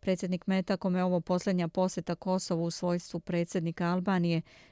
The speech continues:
naveo je da ne može da prihvati bilo kakvu zahvalnost za podršku Kosovu, jer je, kako istakao, to bila njegova ustavna i moralna obaveza.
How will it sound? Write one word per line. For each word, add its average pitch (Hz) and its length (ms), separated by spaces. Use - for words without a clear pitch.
naveo 208 340
je 185 400
da 180 200
ne 185 140
može 208 240
da 170 100
prihvati 180 640
bilo 196 260
kakvu 190 320
zahvalnost 180 680
za 170 80
podršku 175 500
Kosovu, 180 600
jer 180 120
je, 175 80
kako 175 240
istakao, 196 600
to 196 180
bila 190 260
njegova 185 440
ustavna 175 520
i 170 80
moralna 165 500
obaveza. 165 580